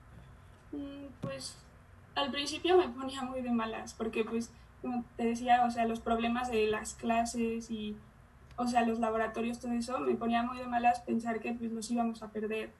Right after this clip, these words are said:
y que, pues, no es lo mismo. O sea, yo creo que soy una persona muy acostumbrada a tener las clases, pues, presenciales y, no sé, ir a la biblioteca y buscar los libros y así.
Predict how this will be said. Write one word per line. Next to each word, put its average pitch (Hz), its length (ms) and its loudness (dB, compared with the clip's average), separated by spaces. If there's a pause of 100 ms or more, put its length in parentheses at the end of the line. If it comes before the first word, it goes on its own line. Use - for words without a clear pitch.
(360)
y 247 140 0
que, 226 280 2
pues, 233 160 0
no 277 80 -4
es 285 60 -8
lo 311 100 0
mismo. 311 260 -2
O 240 60 2
sea, 240 180 0
yo 262 260 4 (340)
creo 294 140 -2
que 311 60 -4
soy 294 140 -2
una 285 160 0
persona 240 360 0
muy 247 160 -2
acostumbrada 226 640 0
a - 100 2
tener 214 220 -2
las 226 200 -2
clases, 226 540 -4
pues, 220 300 -6 (100)
presenciales 233 880 2
y, 220 100 -8
no 220 140 -10
sé, 233 160 -10
ir 220 200 -4
a 220 60 -2
la 220 100 -6
biblioteca 220 440 -6
y 226 40 -4
buscar 220 300 -10
los 220 120 -8
libros 226 340 -6
y 233 40 -16
así. 240 280 -6